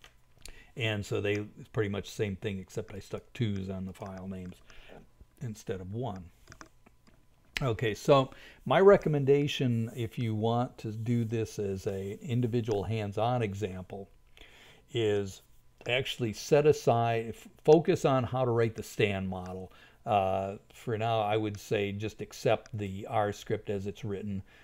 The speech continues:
but focus on the Stan model, uh, and, and maybe set aside the, uh, the solution, if you like, the, this particular Stan, uh, f-, uh, sorry, Stan model, maybe copy it to someplace else,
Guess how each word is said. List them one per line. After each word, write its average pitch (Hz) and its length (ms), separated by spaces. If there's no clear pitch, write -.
but 110 140
focus 127 460
on 113 180
the 104 60
Stan 95 420
model, 95 460
uh, 95 360
and, 98 680
and 101 120
maybe 107 280
set 123 320
aside 110 640
the, 95 420
uh, 95 260
the 101 120
solution, 113 640
if 95 160
you 92 120
like, 95 300
the, 98 420
this 107 280
particular 104 580
Stan, 98 480
uh, 95 320
f-, - 220
uh, 92 420
sorry, 92 320
Stan 107 380
model, 95 300
maybe 98 380
copy 104 380
it 98 120
to 107 100
someplace 98 580
else, 117 440